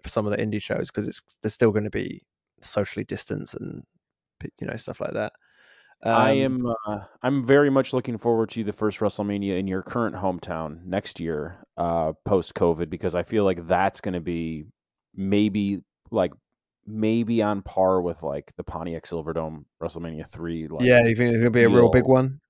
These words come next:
Speaker 2: Yeah, just because, like, that
Speaker 1: Yeah.
Speaker 2: stadium is brand new and beautiful,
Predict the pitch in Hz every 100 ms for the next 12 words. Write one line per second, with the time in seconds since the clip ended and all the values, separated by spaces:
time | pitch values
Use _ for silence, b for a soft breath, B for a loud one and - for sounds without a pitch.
0 | _ _ _ _ _ _ 110 113 110 101
1 | 101 120 - 127 113 107 101 117 113 107
2 | 107 104 92 101 98 98 101 92 87 120
3 | 120 - 117 113 113 -